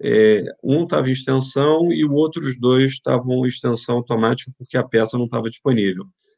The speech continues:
Então, ele estava aguardando a, a disponibilização da peça, mas não era um boletim que impede o avião voar com se-, com segurança,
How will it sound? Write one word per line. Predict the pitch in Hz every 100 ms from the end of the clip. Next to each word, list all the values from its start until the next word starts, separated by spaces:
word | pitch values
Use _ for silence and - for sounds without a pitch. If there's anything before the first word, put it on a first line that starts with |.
| _ 107
Então, | 110 110 107 110
ele | 117 113 _
estava | 110 - 117 117
aguardando | 120 110 107 107 110 113 113 113 _ _ _
a, | 104 104 101 - 95 95
a | 98
disponibilização | 98 120 113 113 113 113 113
da | 117 117
peça, | 127 139 139 139
mas | 139 135
não | 143
era | 139
um | 139
boletim | 139 135 131 - 131
que | 131
impede | 147 135 123 123 127
o |
avião | 120 123
voar | 123 127
com | -
se-, | 143 - -
com |
segurança, | 123 139 135 113 98 -